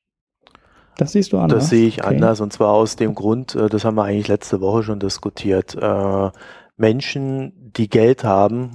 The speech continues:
Speaker 2: und nur die, über die diskutieren wir ja hier im Zweifelsfall, äh, weil <laughs> nur die etwas zu vererben haben, alle anderen haben ja nichts zu vererben, haben einen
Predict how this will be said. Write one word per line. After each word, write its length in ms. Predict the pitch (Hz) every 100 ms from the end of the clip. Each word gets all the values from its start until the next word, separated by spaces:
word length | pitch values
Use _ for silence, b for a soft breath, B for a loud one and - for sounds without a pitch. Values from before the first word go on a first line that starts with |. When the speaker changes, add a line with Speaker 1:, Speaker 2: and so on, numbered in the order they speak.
| -
Speaker 2:
und 420 | 107 104 101 -
nur 220 | 107 107
die, 140 | 104
über 240 | - 113 110
die 160 | 104
diskutieren 560 | 101 110 - 107 - 104
wir 100 | 98
ja 140 | 92
hier 220 | 92 90 92
im 120 | 90
Zweifelsfall, 760 | - 92 92 - - 104 104 - B B B B B B _
äh, 240 | 104 98 95
weil 140 | 95 95 95
<laughs> 180 | - -
nur 220 | 107 104
die 160 | 98 104
etwas 320 | 98 101 95
zu 80 | 101
vererben 500 | - 101 107 104 95
haben, 260 | 95 98 101
alle 160 | 98
anderen 300 | 98 98 101
haben 120 | 104 107
ja 80 |
nichts 280 | 101 98 -
zu 80 | 110
vererben, 560 | - 101 92 92 104 117 b _ _ _ -
haben 480 | 110 113 123 131
einen 560 | - 107 113 120 117 -